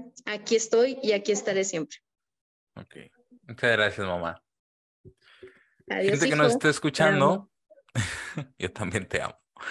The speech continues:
Speaker 2: Gente que nos está escuchando, muchas gracias por llegar hasta el final de otro episodio del podcast de Samuel. Un episodio bastante interesante y bastante largo también.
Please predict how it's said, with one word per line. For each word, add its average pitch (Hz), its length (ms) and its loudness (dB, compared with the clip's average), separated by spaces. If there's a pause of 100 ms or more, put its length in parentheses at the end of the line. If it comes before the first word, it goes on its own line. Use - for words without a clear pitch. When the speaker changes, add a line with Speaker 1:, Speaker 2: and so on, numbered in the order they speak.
(180)
Speaker 2:
Gente 143 240 0
que 151 80 2
nos 151 160 4
está - 140 4
escuchando, 156 500 2
muchas 151 280 4
gracias 135 260 4
por 135 120 2
llegar 104 280 6
hasta 117 160 0
el 107 80 0
final 98 280 0
de 107 80 2
otro 107 200 2
episodio 104 440 2
del 90 140 2
podcast 95 300 -2
de 95 80 -4 (140)
Samuel. 101 460 -2 (280)
Un 117 80 0
episodio 113 600 2
bastante 117 520 0
interesante 110 520 -2
y - 20 0
bastante 101 480 0
largo 98 280 2
también. 98 460 -2